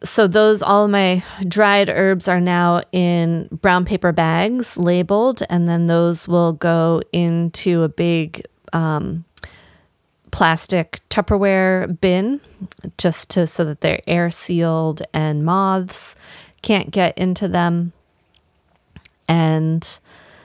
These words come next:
then they'll be ready for tea, teas for through the winter.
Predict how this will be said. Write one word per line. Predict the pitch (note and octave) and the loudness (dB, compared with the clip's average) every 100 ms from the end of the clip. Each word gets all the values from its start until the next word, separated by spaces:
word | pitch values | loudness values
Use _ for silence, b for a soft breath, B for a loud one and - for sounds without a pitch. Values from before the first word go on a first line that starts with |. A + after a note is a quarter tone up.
| b b | b b
then | - E3+ | 0 2
they'll | E3 D#3 | 2 0
be | E3+ | 0
ready | D#3+ D#3+ D#3+ | 2 2 0
for | D#3 - E3 D#3+ D#3+ D#3 D#3 - - | -2 -2 0 2 2 2 0 -2 -8
tea, | - F#3+ E3+ D#3+ D#3+ - - | -8 -2 0 2 0 -4 -10
teas | - F#3+ E3+ D#3+ E3 D#3 - - - - | -4 0 0 0 0 -2 -4 -4 -10 -18
for | - E3+ | -2 0
through | D#3+ - - F3 | 0 -8 -2 0
the | D#3+ | 2
winter. | D3+ D3+ D#3 E3 | 0 -2 -2 -4